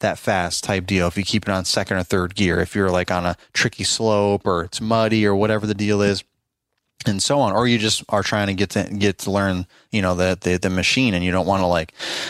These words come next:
be herky jerky and slamming in the stuff. So very similar concept with that, without it being, you know, the same kind of belt drive, dr-, all that kind of stuff. There's no belts, nothing like that, but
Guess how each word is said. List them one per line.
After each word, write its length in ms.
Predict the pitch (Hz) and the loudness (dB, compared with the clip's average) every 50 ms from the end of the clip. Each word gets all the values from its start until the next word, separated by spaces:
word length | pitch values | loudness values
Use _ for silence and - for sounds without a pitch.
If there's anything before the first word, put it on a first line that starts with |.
| - - _ - | -10 -14 _ -4
be 100 | 107 98 | -2 0
herky 320 | 101 113 110 - - 107 | 0 0 -2 -2 -4 -4
jerky 460 | 92 - 113 110 110 - - 101 92 | -2 0 0 0 0 0 2 2 2
and 140 | 90 85 85 | 2 0 0
slamming 380 | - - - 110 107 101 101 113 | -2 0 0 0 2 2 2 0
in 80 | 127 | 0
the 60 | 127 113 | 0 0
stuff. 340 | - - 104 82 80 - | 0 0 0 0 0 -2
So 400 | - - 117 107 104 104 98 - - | -2 0 0 2 2 0 0 -4 -8
very 420 | 120 110 107 131 143 165 180 180 | -10 -6 -2 0 0 2 2 2
similar 520 | 165 - - 180 175 165 156 147 143 139 131 | 0 0 0 0 0 2 2 2 2 2 0
concept 640 | - - - 143 160 175 160 - - 101 104 104 - | -2 -2 0 0 0 0 -2 0 0 0 0 -2 -2
with 160 | 117 110 101 | -2 0 0
that, 200 | 107 107 107 107 | 0 0 0 0
without 280 | 107 107 104 107 110 107 | 0 0 2 2 2 0
it 80 | 98 | 0
being, 420 | 98 110 107 104 101 101 101 101 - | 0 0 0 2 0 0 -2 -2 -2
you 120 | 113 104 | 0 0
know, 220 | 101 92 92 92 95 _ - | 2 0 0 -2 -4 _ -6
the 80 | 101 | -4
same 320 | 95 - - 113 107 104 98 | -2 0 0 0 0 0 -2
kind 240 | - - 104 104 101 | -2 -2 0 0 0
of 220 | 98 95 92 - | 0 -2 -2 -2
belt 240 | 110 104 104 104 - | 0 0 0 -2 -2
drive, 680 | 107 107 110 104 104 101 101 101 101 104 101 95 98 | -2 -2 0 2 2 2 2 2 2 0 -2 -4 -8
dr-, 160 | 95 - 107 - | -10 -8 -2 0
all 160 | 101 101 98 | 2 2 2
that 120 | 98 95 - | 2 0 -2
kind 120 | - 92 | -4 -6
of 60 | 90 | -4
stuff. 400 | - - 139 131 117 110 - - | -2 0 0 0 0 0 -2 -2
There's 220 | - 104 98 92 98 | -2 0 0 0 -2
no 140 | 104 95 | -4 -4
belts, 320 | 90 - 107 104 104 - 107 | 0 0 0 0 0 -2 -2
nothing 220 | 107 101 92 98 | -4 -2 -2 -2
like 160 | 92 90 87 | -2 -2 -2
that, 280 | - 139 151 139 117 - | -2 0 0 0 0 0
but 220 | - 117 110 104 | 0 0 0 -2